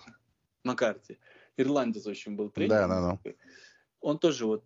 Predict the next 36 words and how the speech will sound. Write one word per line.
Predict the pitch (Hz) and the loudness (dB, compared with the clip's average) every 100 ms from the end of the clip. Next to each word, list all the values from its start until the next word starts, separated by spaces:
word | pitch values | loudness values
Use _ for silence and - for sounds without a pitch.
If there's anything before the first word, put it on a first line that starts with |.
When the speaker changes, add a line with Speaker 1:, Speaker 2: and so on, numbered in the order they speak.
| _ | _
Speaker 1:
гадил | - 110 151 156 127 117 | -8 0 2 2 0 -4
всем | - 127 113 | -2 -4 -2
топ-клубам, | 135 131 185 247 208 170 | -2 -2 -4 -2 -2 -4
там | 139 120 | -4 -4
мог, | 117 127 - | -2 -4 -6
э, | 123 110 104 101 _ _ _ _ _ _ _ _ | -8 -8 -8 -12 _ _ _ _ _ _ _ _
Кевин | - 113 110 113 | -6 -4 -2 0
Дойл | 120 113 | 2 0
забить | 107 113 113 - | 0 -2 -2 -6
какой-нибудь | - 110 104 | -8 -6 -6
гол | - 123 107 104 | -2 0 0 -2
неприятный. | 110 113 110 107 104 107 104 | -4 0 0 2 2 2 0
Speaker 2:
Мгм. | 113 - _ _ _ _ _ _ | -4 -10 _ _ _ _ _ _
Speaker 1:
А | 113 110 113 110 107 82 - _ _ _ _ | 0 2 2 -2 -4 -8 -14 _ _ _ _
прямые | 160 185 180 160 | -2 0 0 0
матчи | 143 151 143 135 | 0 -2 -4 -8
со | - | -12
своими | 127 131 131 120 | -6 -2 -2 -2
конкурентами | 113 120 120 156 214 220 175 135 | -6 -8 -4 -2 -2 -2 -2 -2
или | 117 | -4
там | 120 117 | -4 -4
матчи | 127 127 | -4 -4
за | 113 | -4
шесть | - 127 | -4 -8
очков | 127 - 214 185 | -12 0 2 2
обязательно | 143 127 147 175 143 | 0 0 0 -2 -2
проигрывал. | 127 113 110 | -2 -2 -2
В | 135 | 0
итоге | 196 175 | 2 2
это | 156 | -4
привело | - 143 151 160 | -2 -2 -2 -2
к | |
тому, | 160 175 | -2 -2
что | 147 | 0
они | 131 | 0
вылетели | 123 139 117 - - | 2 0 0 -6 -20